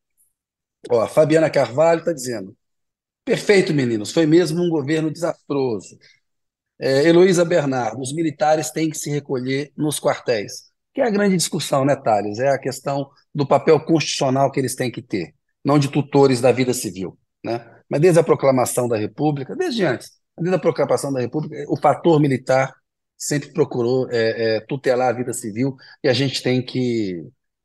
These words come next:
virar essa página aí. Pessoal, queria ver se a Thalita tá pronta pra entrar com a gente aí, se vocês podem já colocá-la aí. Aí a Thalita. Oi, Thalita. Boa noite pra você.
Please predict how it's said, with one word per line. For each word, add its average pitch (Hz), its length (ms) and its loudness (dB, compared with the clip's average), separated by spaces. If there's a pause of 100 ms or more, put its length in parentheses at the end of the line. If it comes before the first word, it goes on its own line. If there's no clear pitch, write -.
(160)
virar 131 300 4
essa 127 220 2
página 113 760 2
aí. 95 320 -6 (640)
Pessoal, 175 440 4
queria 190 200 6
ver 180 120 6
se - 120 2
a 180 60 6
Thalita 151 500 2
tá 143 160 2
pronta 143 380 0
pra 135 160 -2
entrar 131 280 0
com 123 100 -2
a 113 40 0
gente 127 300 -6
aí, 135 80 -2
se - 100 -10
vocês 151 280 -8
podem 131 340 0
já 120 400 0 (520)
colocá-la 139 720 2
aí. 147 240 -4 (140)
Aí 113 240 0
a 110 60 -2
Thalita. 110 280 -4
Oi, 202 120 6
Thalita. 180 640 0 (320)
Boa 151 140 -4
noite 165 200 0
pra 156 140 0
você. 143 480 -4